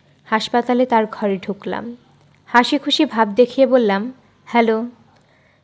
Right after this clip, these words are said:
সেও ক্লান্ত গলায় বলল, "হ্যালো।" খুব চেষ্টা করছি কোনো একটা রসিকতা করে তাকে হাসিয়ে দিতে, কিছুই মনে পড়ছে না। শেষ পর্যন্ত হাসপাতাল নিয়ে একটি রসিকতা করলাম।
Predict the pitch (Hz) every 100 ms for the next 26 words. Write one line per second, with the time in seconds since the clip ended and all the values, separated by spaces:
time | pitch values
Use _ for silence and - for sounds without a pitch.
0 | - - - 330 320 262 233 226 226 214
1 | 202 190 180 175 - 240 - _ _ _
2 | - 220 185 202 220 _ _ _ _ _
3 | _ - 320 330 277 285 - 294 311 -
4 | - 226 247 311 - 269 262 262 262 240
5 | 262 262 254 254 254 247 240 214 208 185
6 | - 180 175 - - 233 - _ _ _
7 | - 339 - 370 277 214 185 175 - 190
8 | 180 - - _ _ _ _ - 277 269
9 | - 311 320 320 254 247 - 269 277 277
10 | 277 269 233 202 202 190 190 180 175 175
11 | - 226